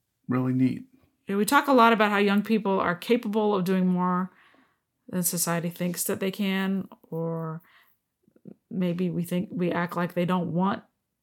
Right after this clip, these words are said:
Speaker 2: to do this kind of stuff.
Speaker 1: Mm-hmm.
Speaker 2: But I think that they really do. And they just need to be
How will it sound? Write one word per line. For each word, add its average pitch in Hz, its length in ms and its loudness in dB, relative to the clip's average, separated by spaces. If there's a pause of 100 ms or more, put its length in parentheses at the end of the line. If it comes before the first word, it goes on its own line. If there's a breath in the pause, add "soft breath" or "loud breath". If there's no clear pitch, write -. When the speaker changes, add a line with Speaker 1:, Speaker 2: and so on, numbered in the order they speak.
(420)
Speaker 2:
to - 100 -6
do 220 160 2
this 220 160 0
kind 226 180 2
of 233 60 -2
stuff. 240 300 0 (200)
Speaker 1:
Mm-hmm. 104 380 -6 (420)
Speaker 2:
But 208 140 4
I 262 120 4
think 269 280 0
that 226 180 2
they 226 140 4
really 220 240 4
do. 196 500 0 (480)
And 180 120 0
they 208 80 4
just 202 180 -2
need 208 140 4
to 214 80 4
be 185 520 0